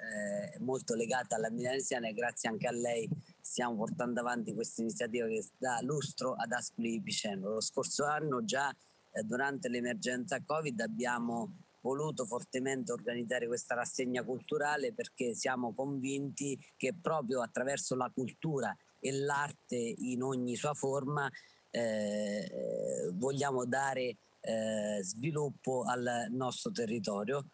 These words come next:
come, eh, motore e fulcro per il rilancio. Quindi anche nel duemilaventi, ventuno,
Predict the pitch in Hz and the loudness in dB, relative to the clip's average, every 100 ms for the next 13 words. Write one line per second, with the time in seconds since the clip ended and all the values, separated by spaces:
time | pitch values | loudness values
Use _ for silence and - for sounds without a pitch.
0 | _ 127 127 120 117 - 117 107 110 107 | _ 0 2 2 2 0 0 2 2 2
1 | 101 104 117 135 135 139 135 127 120 120 | 2 2 2 2 4 4 6 4 4 2
2 | - 127 127 117 - 120 113 92 120 107 | 2 0 0 0 0 0 0 0 0 2
3 | 120 113 120 117 117 110 110 110 104 95 | 2 2 0 2 2 2 0 0 0 0
4 | 95 98 101 101 - - - 131 120 123 | 0 -2 -2 -4 -12 -10 -2 0 2 2
5 | 120 120 117 117 113 110 110 117 117 117 | 2 2 2 2 4 2 2 2 2 2
6 | 117 120 120 113 113 - 120 123 113 151 | 0 0 0 0 0 0 0 0 0 0
7 | 131 107 | 2 0